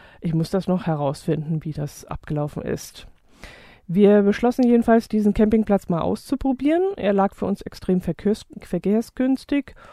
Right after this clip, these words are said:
äh, zur geplanten Geotour, von der erzähle ich euch später noch. Ja, die Fahrt in den Harz verlief nicht ganz so ohne Zwischenfälle.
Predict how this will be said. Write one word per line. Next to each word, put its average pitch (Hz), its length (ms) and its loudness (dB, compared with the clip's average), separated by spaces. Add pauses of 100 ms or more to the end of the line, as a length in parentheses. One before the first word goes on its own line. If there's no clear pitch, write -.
(640)
äh, 190 280 4
zur 220 480 4
geplanten 185 580 2
Geotour, 185 680 2
von 147 140 -8
der 175 180 -2
erzähle 165 380 -2
ich 151 140 -6
euch - 180 -12
später 143 340 -6
noch. 131 360 -10 (1200)
Ja, 190 180 4
die 185 120 0
Fahrt 214 260 0
in 226 140 2
den 196 180 2
Harz 208 240 2
verlief 226 360 0
nicht 226 240 4
ganz 202 260 2
so 285 100 -2
ohne 277 260 0
Zwischenfälle. 285 760 0